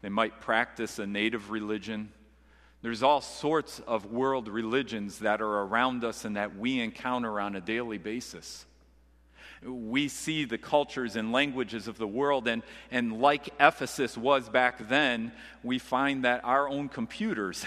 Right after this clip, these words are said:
<laughs> operate that way, that we interact with the ideas and the cultures of the world, and many of them arguing and saying, "Who is God, and,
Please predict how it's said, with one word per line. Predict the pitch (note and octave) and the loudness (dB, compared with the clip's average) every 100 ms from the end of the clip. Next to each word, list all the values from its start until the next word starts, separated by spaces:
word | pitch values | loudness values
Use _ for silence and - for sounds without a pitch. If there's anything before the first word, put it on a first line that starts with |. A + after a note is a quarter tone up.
| - | -8
<laughs> | - A2+ | -4 0
operate | A2 - G#2 F#2 - | 0 0 -4 -4 -4
that | F#2+ F#2 | -4 -4
way, | F2+ F2 D#2+ - - - _ _ _ _ _ _ _ | -8 -10 -12 -16 -20 -20 _ _ _ _ _ _ _
that | G#2+ A#2+ A2+ | 0 0 0
we | C#3 D3+ | -2 -2
interact | C3+ C#3 A#2+ A#2 C3 A#2 - | -2 0 2 4 2 0 -6
with | B2 - | -8 -6
the | A#2 | -4
ideas | A2+ G#2+ A#2 D3+ D3 - | -2 -2 0 0 0 -4
and | A2+ | -6
the | A2 | -6
cultures | - D3 D3 C#3+ B2 | -2 -2 -2 -6 -8
of | A2+ | -8
the | A2+ | -6
world, | G#2 C3 C#3+ C#3 | -2 0 0 -2
and | A2+ A2 | -2 0
many | B2+ D3 | 0 2
of | C#3 A#2 | 0 0
them | B2 A#2+ - - - - | 0 -2 -6 -16 -10 4
arguing | C3 D3+ D3+ D3 C3+ | 4 4 0 -2 0
and | A#2 A2+ | -2 -4
saying, | - D3 C#3+ B2+ | -2 0 0 -2
"Who | A#2 D3+ | -4 -2
is | D3 A#2 | -2 0
God, | A#2+ C3 D3 D3 | 2 4 4 2
and, | C3+ A#2 | 0 -4